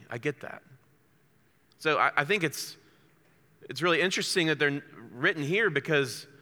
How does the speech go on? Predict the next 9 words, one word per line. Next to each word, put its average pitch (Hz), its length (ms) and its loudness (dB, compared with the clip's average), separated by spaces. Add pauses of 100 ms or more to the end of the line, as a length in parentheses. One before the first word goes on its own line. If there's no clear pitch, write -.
(600)
we 156 180 -2
likely 160 600 2
see - 320 -2
something 175 460 2
come 208 320 0
of 165 200 2
all 123 280 2
of 95 140 -8
this. - 560 -10